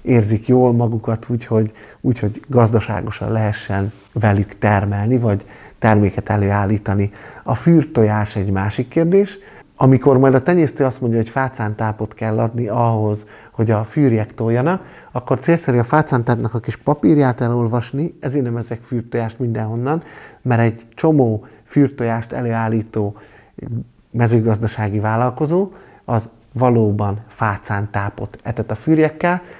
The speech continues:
mert abban nagyon magas fehérje mellett még több olyan ásványi anyag és nyomelem van, melyek a tojásképződést segítik elő, viszont ezeken a, a takarmányokon egy nagyon egyszerű kis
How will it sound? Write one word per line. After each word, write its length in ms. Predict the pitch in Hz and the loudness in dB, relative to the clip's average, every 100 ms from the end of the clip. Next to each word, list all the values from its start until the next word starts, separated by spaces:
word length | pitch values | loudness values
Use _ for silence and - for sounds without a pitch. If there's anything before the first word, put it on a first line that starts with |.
| - | -12
mert 200 | - 113 | -2 0
abban 200 | 110 113 | 0 0
nagyon 340 | 123 120 113 113 | 0 2 0 2
magas 360 | 117 110 107 | 0 -2 -6
fehérje 760 | - 120 107 107 104 104 107 107 - - - | -6 -6 -2 -2 -2 -2 -4 -6 -14 -20 -8
mellett 540 | 127 131 131 131 - - - - | -4 0 0 -2 -8 -20 -16 -4
még 320 | 117 104 - | -2 -2 -2
több 300 | 151 123 - | 0 0 -2
olyan 320 | 123 110 107 | -2 -2 -2
ásványi 520 | 117 120 - 117 113 | -2 -4 -4 -2 0
anyag 240 | 110 110 104 | 0 0 -2
és 160 | 107 | -4
nyomelem 460 | 127 113 110 113 113 | -2 -2 0 0 2
van, 300 | 143 151 147 - _ - _ _ _ _ _ - | 2 0 -4 -18 _ -20 _ _ _ _ _ -2
melyek 340 | 120 113 107 | 0 2 0
a 100 | 104 | -2
tojásképződést 1080 | 131 117 104 98 - 113 107 110 104 107 - - - | 0 2 0 -4 -4 -4 -2 -4 -2 -6 -10 -20 -20
segítik 460 | - 120 113 107 - | -8 -4 -2 -2 0
elő, 220 | 175 196 - - | 0 0 -2 -8
viszont 320 | - 127 123 | -4 0 2
ezeken 580 | 123 113 110 - 117 123 | 2 0 -2 -2 -2 -2
a, 200 | 113 98 98 - - - _ 110 | -2 -4 -4 -6 -20 -20 _ -4
a 240 | 101 98 - - | -4 -6 -12 -2
takarmányokon 680 | 131 - 110 120 127 120 110 | -2 0 0 2 2 2 2
egy 140 | 107 | 4
nagyon 300 | 123 117 117 | 4 4 4
egyszerű 400 | 120 117 113 110 | 2 0 -2 -2
kis 240 | 107 107 | -4 -10